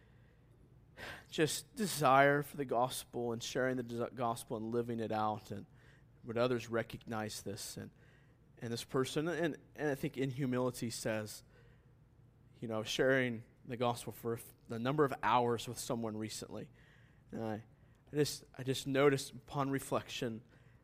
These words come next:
that it was just coming out. Like, it was just coming out, and I, there was nothing better for me to talk about. It just came out, and, and that this person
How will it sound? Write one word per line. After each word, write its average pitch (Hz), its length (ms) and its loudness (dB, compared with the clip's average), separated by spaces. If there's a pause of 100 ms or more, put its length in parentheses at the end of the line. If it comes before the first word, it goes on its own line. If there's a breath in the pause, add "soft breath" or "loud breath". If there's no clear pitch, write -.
that 120 100 2
it 135 40 2
was 147 80 -2
just - 180 -4
coming 131 400 -4
out. 95 280 -10 (840)
Like, - 80 -20
it 180 40 2
was 190 60 0
just 208 160 -2
coming 147 340 2
out, 117 360 -2
and 110 100 -4
I, 147 220 0 (720 soft breath)
there 160 60 4
was 170 100 2
nothing 202 280 4
better 196 180 10
for 196 140 0
me 185 80 6
to 190 60 4
talk 180 300 2
about. 127 240 2
It 135 60 0
just 156 200 -4
came 151 220 0
out, 123 380 0
and, 104 140 -6 (640 soft breath)
and 120 180 -6
that 127 60 -2
this 165 180 0
person 131 540 -2